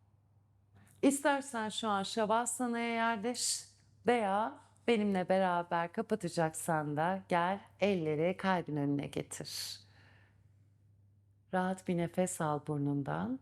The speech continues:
Ağzından yavaşça nefesi bırakırken dikkatini kuyruk sokumuna getir. Ben varım. Alt karna, kalçalarına doğru getir dikkati.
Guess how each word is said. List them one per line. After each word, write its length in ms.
Ağzından 720
yavaşça 640
nefesi 560
bırakırken 880
dikkatini 840
kuyruk 320
sokumuna 500
getir. 680
Ben 520
varım. 360
Alt 320
karna, 600
kalçalarına 760
doğru 260
getir 440
dikkati. 540